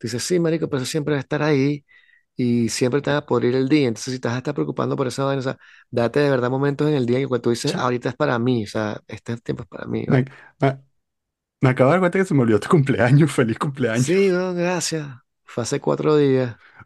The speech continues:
Speaker 2: Ups.
Speaker 1: <laughs>
Speaker 2: Sí. <laughs> Sí, fue el sábado. Bueno, sorry.
Speaker 1: Tranquilo, no pasa nada.
Speaker 2: Ups.
Speaker 1: Me di cuenta que se te había olvidado, pero no importa.
Speaker 2: Mm. Sí, claro. <laughs> Tú, sé,
Speaker 1: Mm.
Speaker 2: sé que te diste cuenta,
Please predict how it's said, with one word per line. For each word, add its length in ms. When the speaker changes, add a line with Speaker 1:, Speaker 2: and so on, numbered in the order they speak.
Speaker 2:
Ups. 480
Speaker 1:
<laughs> 360
Speaker 2:
Sí. 420
<laughs> 1120
Sí, 280
fue 180
el 120
sábado. 560
Bueno, 220
sorry. 460
Speaker 1:
Tranquilo, 600
no 100
pasa 260
nada. 340
Speaker 2:
Ups. 440
Speaker 1:
Me 120
di 120
cuenta 300
que 60
se 80
te 100
había 120
olvidado, 580
pero 180
no 100
importa. 600
Speaker 2:
Mm. 380
Sí, 180
claro. 300
<laughs> 360
Tú, 280
sé, 260
Speaker 1:
Mm. 20
Speaker 2:
sé 200
que 100
te 100
diste 220
cuenta, 320